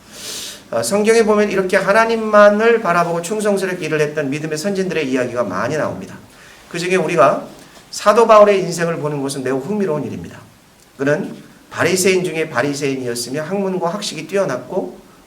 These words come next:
로마의 시민권을 가졌던 엘리트 중에 엘리트였습니다. 세상적으로는 사람들의 부러움과 이목을 끌 수 있는 모든 요소를 다 가지고 있었습니다. 그러나 그가 예수님을 만난 후로는 그는 그 모든 것을 배설물로 여기며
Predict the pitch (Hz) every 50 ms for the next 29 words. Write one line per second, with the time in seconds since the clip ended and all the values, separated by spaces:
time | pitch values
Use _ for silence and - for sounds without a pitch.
0 | - - 110 113 135 139 170 190 190 190 185 - - - 208 214 214 214 214 196
1 | 175 170 165 156 - - 123 135 131 - - 147 - - 113 127 139 175 170 -
2 | - 151 131 127 131 151 - 131 131 131 143 - - - 107 - - - - -
3 | - - - - - - - - - - - - - - - 208 214 240 247 240
4 | 233 226 226 214 214 214 208 208 214 240 240 240 226 - - - 190 208 208 208
5 | 202 202 - - - 190 185 185 180 175 165 - 147 151 165 160 160 165 160 -
6 | 196 190 185 - 160 156 151 131 127 139 165 185 202 202 170 160 170 170 160 160
7 | 143 135 147 160 139 143 143 147 131 127 - 120 - - 95 - 107 101 - 139
8 | 143 147 139 - - 165 180 175 170 - - - - - - - - - - -
9 | - - - - - 160 185 196 180 - 202 202 190 196 196 190 - 147 165 165
10 | 165 165 160 156 156 175 190 220 196 151 120 107 - - - - - - - -
11 | - - _ - 151 147 151 139 156 135 131 135 - 127 120 - 151 151 151 147
12 | 143 - - 147 - - 202 190 190 185 185 175 170 165 151 - 135 135 151 156
13 | 131 123 120 - - - - - -